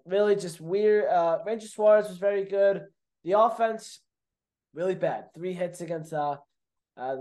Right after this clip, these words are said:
no runs against Brandon Pfaadt, um, which I did not expect Brandon Pfaadt to look like Cy Young, but he certainly looked really dang good out there in Arizona. And then, uh,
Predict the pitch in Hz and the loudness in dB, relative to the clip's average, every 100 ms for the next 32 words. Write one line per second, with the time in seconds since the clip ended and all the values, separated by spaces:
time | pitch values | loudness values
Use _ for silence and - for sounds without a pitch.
0 | 143 160 190 190 185 180 165 156 - 156 | -6 2 4 6 4 2 -2 -10 -10 -8
1 | 170 165 160 165 170 170 170 - 139 135 | -8 -10 -10 0 2 2 0 -8 -10 -8
2 | 131 131 135 - - - 156 156 156 190 | -10 -12 -14 -14 -18 -10 -10 -8 -2 0
3 | 185 - - 196 190 185 175 156 - 180 | 0 -2 -4 -4 -4 -6 -6 -8 -4 -2
4 | 170 - 156 160 156 147 135 - 180 160 | -2 -4 -10 -10 -6 -8 -8 0 0 4
5 | 254 330 220 240 - _ _ _ 180 180 | 6 6 4 -4 -10 _ _ _ 0 2
6 | 175 208 294 - 247 269 226 226 165 160 | 0 -10 -14 -6 -2 -2 -4 -8 -10 -2
7 | 254 220 196 196 190 156 202 196 180 - | 0 0 0 -2 -2 -2 4 4 4 -8
8 | _ _ _ _ 165 170 170 170 170 165 | _ _ _ _ -8 -6 -4 -2 -2 -4
9 | 156 143 147 135 135 190 190 180 170 143 | -6 -4 -4 -6 2 4 4 4 0 -4
10 | 151 147 147 143 139 - 131 131 | -8 -4 -4 -6 -12 -14 -12 -10